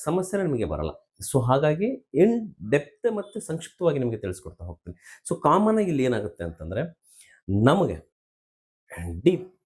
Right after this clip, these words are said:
ಫಸ್ಟ್ ಹೇಳ್ಬಿಡ್ತೀನಿ, ಇದ್ರ ಫಾರ್ಮುಲಾ ಯಾವ ರೀತಿ ಇರುತ್ತೆ ಅಂತಂದ್ರೆ ಫುಲ್ ಲೆಂತ್ ಶೋಲ್ಡರ್ ಏನ್ ಇಟ್ಕೊಂಡಿರ್ತೀವಿ, ಎಕ್ಸಾಂಪಲ್ ಫುಲ್ ಲೆಂತ್ ಶೋಲ್ಡರು ಅಂತಂದ್ರೆ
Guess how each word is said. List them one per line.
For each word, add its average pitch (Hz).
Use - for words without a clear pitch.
ಫಸ್ಟ್ -
ಹೇಳ್ಬಿಡ್ತೀನಿ, 175
ಇದ್ರ 110
ಫಾರ್ಮುಲಾ 170
ಯಾವ 127
ರೀತಿ 123
ಇರುತ್ತೆ 104
ಅಂತಂದ್ರೆ 82
ಫುಲ್ 226
ಲೆಂತ್ 220
ಶೋಲ್ಡರ್ 147
ಏನ್ 139
ಇಟ್ಕೊಂಡಿರ್ತೀವಿ, 95
ಎಕ್ಸಾಂಪಲ್ 156
ಫುಲ್ 175
ಲೆಂತ್ 165
ಶೋಲ್ಡರು 127
ಅಂತಂದ್ರೆ 107